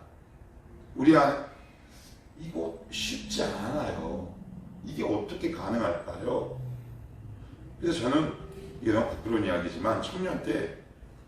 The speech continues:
이 본문을 약간 삐딱한 시선으로 봤어요. 우리가 저-, 도저히 도달할 수 없는 곳에 있는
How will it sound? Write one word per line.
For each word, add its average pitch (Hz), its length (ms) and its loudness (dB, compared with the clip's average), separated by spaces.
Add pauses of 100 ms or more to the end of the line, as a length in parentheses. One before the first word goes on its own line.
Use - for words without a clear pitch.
(180)
이 - 200 -2
본문을 101 500 0
약간 - 340 -8
삐딱한 - 500 0
시선으로 110 460 -4
봤어요. - 360 -12 (2000)
우리가 95 400 0
저-, 92 240 -4
도저히 98 420 -2
도달할 95 360 4
수 - 160 -6
없는 90 380 -4
곳에 87 240 -4
있는 95 400 -4